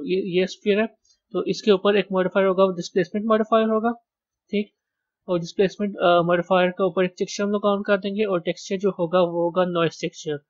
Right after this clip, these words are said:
और उसकी strength आप ज़ीरो पॉइंट फ़ाइव कर दें और जो उस, एक empty add कर दें किस scene के अंदर,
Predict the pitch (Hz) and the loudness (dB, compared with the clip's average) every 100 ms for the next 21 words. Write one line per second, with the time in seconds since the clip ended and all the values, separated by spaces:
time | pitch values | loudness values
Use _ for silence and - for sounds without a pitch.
0 | _ _ _ _ - 180 190 - 185 - | _ _ _ _ -8 -6 -6 -8 -12 -2
1 | 202 196 - 196 185 196 185 175 190 170 | 0 0 2 2 2 4 4 2 -2 0
2 | 170 170 185 185 175 208 196 214 185 185 | 0 0 -2 0 0 2 2 2 0 0
3 | 190 170 190 185 185 185 - 165 - 180 | -2 -2 0 2 2 0 -2 -6 -4 -6
4 | 180 233 214 202 220 214 214 214 208 208 | -4 0 2 2 0 -4 -6 -8 -6 -6
5 | 208 | -4